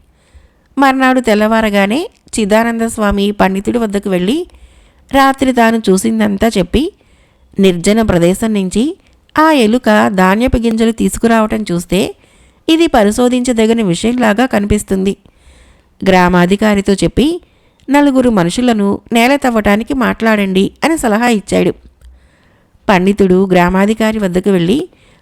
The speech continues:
స్వామి తనతో అన్న విషయమంతా చెప్పాడు. గ్రామాధికారి పలుగులతోనూ పారలతోనూ మనుషుల్ని వెంటబెట్టుకుని మఠానికి వచ్చాడు. చిదానంద స్వామి వారినందరినీ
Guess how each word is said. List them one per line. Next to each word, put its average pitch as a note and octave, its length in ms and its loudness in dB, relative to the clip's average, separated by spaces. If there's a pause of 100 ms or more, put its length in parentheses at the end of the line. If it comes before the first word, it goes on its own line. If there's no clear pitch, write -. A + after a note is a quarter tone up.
(100)
స్వామి C#4 400 0
తనతో A#3+ 360 -2
అన్న B3 180 0
విషయమంతా G#3+ 600 -2 (100)
చెప్పాడు. F#3 340 0 (880)
గ్రామాధికారి A#3+ 880 0
పలుగులతోనూ G#3 840 0
పారలతోనూ G3+ 880 -2 (400)
మనుషుల్ని G3+ 440 2
వెంటబెట్టుకుని G3+ 760 0 (140)
మఠానికి C4+ 460 0
వచ్చాడు. G3+ 400 -2 (1200)
చిదానంద A#3+ 420 0
స్వామి G#3+ 540 0
వారినందరినీ G3+ 840 0